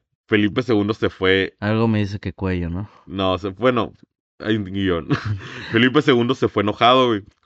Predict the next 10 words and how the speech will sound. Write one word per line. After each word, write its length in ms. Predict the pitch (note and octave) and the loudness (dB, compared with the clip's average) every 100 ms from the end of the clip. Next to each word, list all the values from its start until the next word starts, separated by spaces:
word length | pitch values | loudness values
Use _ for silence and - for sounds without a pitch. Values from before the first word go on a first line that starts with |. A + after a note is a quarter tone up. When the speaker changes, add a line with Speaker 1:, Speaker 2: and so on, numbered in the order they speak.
| _ - | _ -14
Speaker 1:
Luego 280 | - A#2 B2 | 2 4 6
el, 100 | C#3 | 6
le 160 | B2+ - | 4 -2
Speaker 2:
Furioso. 340 | - A#2 B2 | -2 2 4
Speaker 1:
llegó 140 | A#2 A#2 | 4 2
el 80 | A#2 | 2
chisme 280 | C3+ B2+ | 0 2
al 120 | C3 - | 0 2
Papa, 340 | C3+ - C3+ | 0 0 0
güey. 260 | C#3 C#3+ | 0 -2